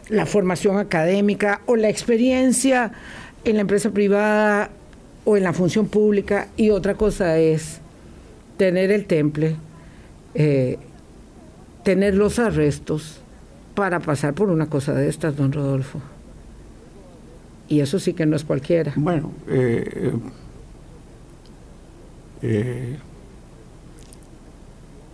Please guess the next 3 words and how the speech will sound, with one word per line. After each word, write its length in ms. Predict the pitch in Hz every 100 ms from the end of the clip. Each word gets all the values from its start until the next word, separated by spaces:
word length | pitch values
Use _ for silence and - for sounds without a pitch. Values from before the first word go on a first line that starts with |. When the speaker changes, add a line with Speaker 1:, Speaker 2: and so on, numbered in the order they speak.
| - - - - - - - - - - 262 240
Speaker 2:
ya 340 | 139 156 165 143
el 160 | 131
domingo 800 | 135 131 160 180 170 139 127 -